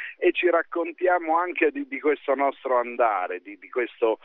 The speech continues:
stordimento dell'andare che in una giornata di sosta, di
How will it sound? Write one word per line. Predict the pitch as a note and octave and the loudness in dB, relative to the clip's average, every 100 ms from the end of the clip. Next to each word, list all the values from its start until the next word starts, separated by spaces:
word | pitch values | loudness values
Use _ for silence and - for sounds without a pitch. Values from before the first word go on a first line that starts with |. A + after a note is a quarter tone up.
| - - - - | -14 -18 -16 -8
stordimento | - C#3 C3+ - C#3 E3 E3+ D3+ D3 | 2 2 2 -4 -4 -2 -2 0 -2
dell'andare | B2 B2+ B2+ B2+ B2+ A#2+ G#2 G2+ | 0 -2 -2 -2 -2 0 0 -2
che | - | -6
in | A#2+ C3+ | -6 -2
una | D#3 C#3 | -2 -2
giornata | B2 B2+ A#2+ B2+ A#2 G#2+ G2+ | 0 -2 0 -2 -2 -4 -6
di | F#2+ - | -8 -2
sosta, | B2+ B2 - - G#2+ F#2 F2+ D#2+ - _ - - _ | 0 0 -2 -4 0 0 0 -4 -10 _ -20 -20 _
di | - | -12